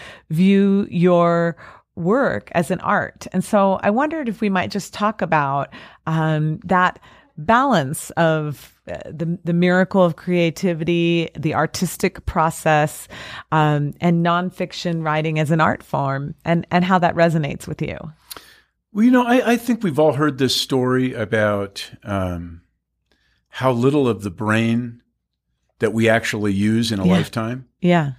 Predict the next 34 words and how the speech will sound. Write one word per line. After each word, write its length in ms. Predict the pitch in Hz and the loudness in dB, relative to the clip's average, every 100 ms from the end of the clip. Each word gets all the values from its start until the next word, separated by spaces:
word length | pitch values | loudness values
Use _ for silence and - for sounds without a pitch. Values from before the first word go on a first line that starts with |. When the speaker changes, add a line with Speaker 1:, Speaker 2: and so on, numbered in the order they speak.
| _ _ _ - | _ _ _ -8
Speaker 2:
And 400 | 123 110 107 107 | -2 0 0 -4
so 380 | - 120 113 - _ _ _ | 0 0 0 -6 _ _ _
part 360 | - 156 180 170 | -14 -2 0 2
of 180 | 131 107 | 0 0
my 420 | 107 104 98 95 | 0 0 -2 -6
general 640 | - 113 107 101 92 92 92 _ _ _ - | -4 -2 0 -2 -4 -8 -16 _ _ _ -6
belief 300 | 107 135 - | 0 2 2
system 640 | - 101 - 95 92 92 _ _ _ _ _ | -2 -2 -4 -6 -8 -12 _ _ _ _ _
is 180 | 123 110 | -6 -4
to 160 | - 110 | -2 -4
try 300 | - - 131 | -2 0 2
to 60 | 131 | 0
keep 360 | - 139 139 | -2 -2 -2
using 400 | 113 120 123 117 | 0 2 2 2
it 100 | 107 | 0
as 140 | 95 90 | -2 -2
much 240 | 107 - | -4 -4
as 100 | 98 | -8
possible, 680 | - 104 101 - 127 160 160 _ _ _ _ _ _ _ - | -8 -6 -6 -6 -8 -10 -12 _ _ _ _ _ _ _ -6
uh, 220 | 104 101 | -4 -2
and 220 | 101 101 | -2 -2
see 240 | 98 - 135 | -2 2 2
if 120 | 117 | 2
you 120 | 117 | -2
can, 280 | 107 110 101 | -2 -2 -4
it's 180 | 123 - | -6 -2
almost 220 | 131 127 | -2 0
like 120 | 117 98 | -2 0
going 220 | 113 107 | 0 -2
to 80 | 104 | -4
the 120 | 92 | -8
gym. 440 | 82 104 110 139 139 _ _ _ _ _ _ _ - | -4 -2 -2 -4 -10 _ _ _ _ _ _ _ -4
And, 500 | 120 117 113 110 - - | 0 2 0 -2 -8 -2
um, 480 | 110 104 101 101 | 0 0 -2 -8